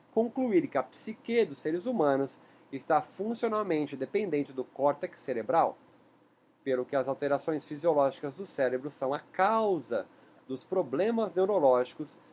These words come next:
e, portanto, comportamentais. Willis percebe, assim, em palavras mais simples, que lesões no cérebro causam transformações no comportamento.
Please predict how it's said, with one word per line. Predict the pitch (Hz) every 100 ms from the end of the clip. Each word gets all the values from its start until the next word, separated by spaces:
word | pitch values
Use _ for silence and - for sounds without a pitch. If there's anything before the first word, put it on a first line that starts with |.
| - -
e, |
portanto, | 139 202 - 131 117 -
comportamentais. | 127 117 131 - 135 123 110 160 123 92 - - - _
Willis | 117 131 127
percebe, | - 139 127 160 135
assim, | 117 - 180 196 185 143 -
em | 131 -
palavras | 147 135 117 113 113
mais | 165 170
simples, | - 180 170 180 - - - - - _
que | -
lesões | 226 214 175 247 302 285
no | 311
cérebro | - 214 170 160 170 190 _ _ _ _ _ -
causam | 165 165 170 196 196 - _
transformações | - 220 277 - 262 254 262 - - 147 139
no | 170
comportamento. | 170 170 185 196 254 226 131